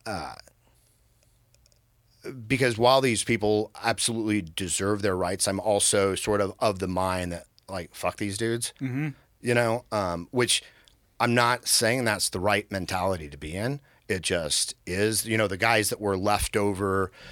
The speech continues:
Speaker 1: you know, after, uh, you know, most of them cleared, like, these were the long-term residents of Guantanamo. And, um,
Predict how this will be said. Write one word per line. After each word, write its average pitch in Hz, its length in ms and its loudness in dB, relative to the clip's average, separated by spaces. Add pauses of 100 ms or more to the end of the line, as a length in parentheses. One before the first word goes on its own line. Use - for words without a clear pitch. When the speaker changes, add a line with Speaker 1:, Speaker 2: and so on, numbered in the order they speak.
(280)
Speaker 1:
you 117 100 0
know, 104 120 4
after, 98 720 2 (120)
uh, - 100 -4
you 113 140 -4
know, 101 120 2
most 104 220 2
of - 60 -2
them 92 80 -6
cleared, 107 240 0
like, 101 120 2
these 110 180 -2
were 104 80 -2
the 95 100 -2
long-term 98 720 -2
residents 87 460 -4
of 85 120 -10
Guantanamo. 90 720 -4 (840)
And, 117 640 4
um, 95 500 0